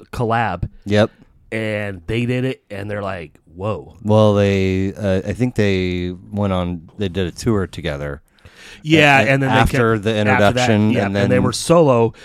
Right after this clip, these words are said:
Speaker 1: They were touring, but solo acts, and, and then L P's production.
Speaker 2: Yep.
Speaker 1: And what Killer Mike from Atlanta, uh,
Speaker 2: I didn't
Speaker 1: best
Speaker 2: re-,
Speaker 1: fri-
Speaker 2: he was on Stankonia.
Speaker 1: Yeah.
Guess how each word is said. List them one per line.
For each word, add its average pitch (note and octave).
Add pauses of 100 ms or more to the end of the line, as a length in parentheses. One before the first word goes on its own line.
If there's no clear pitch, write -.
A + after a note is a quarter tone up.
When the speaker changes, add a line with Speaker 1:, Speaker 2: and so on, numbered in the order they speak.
(120)
Speaker 1:
They B2
were B2
touring, C#3+
but A#2
solo C3
acts, A#2 (500)
and, A#2
and A2
then A2+
L A#2
P's C3
production. G#2+ (120)
Speaker 2:
Yep. F#2+
Speaker 1:
And C3+
what C3 (520)
Killer D#3
Mike C#3+
from B2
Atlanta, A2 (260)
uh, G2+ (880)
Speaker 2:
I -
didn't C3+
Speaker 1:
best C#3
Speaker 2:
re-, -
Speaker 1:
fri- A#2+
Speaker 2:
he C#3
was D3
on B2
Stankonia. G#2
Speaker 1:
Yeah. C3+